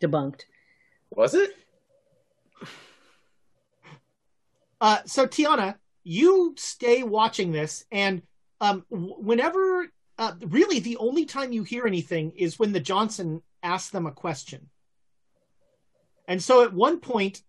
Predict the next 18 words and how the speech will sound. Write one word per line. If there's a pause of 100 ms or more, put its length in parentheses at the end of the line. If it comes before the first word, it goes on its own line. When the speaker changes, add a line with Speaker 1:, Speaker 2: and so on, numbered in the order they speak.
(200)
Speaker 3:
um, (420)
during
that
conversation, (560)
uh, (680)
uh,
uh,
uh, (1040)
that
you (120)
couldn't
hear
in
the
room, (300)
the
Johnson
says,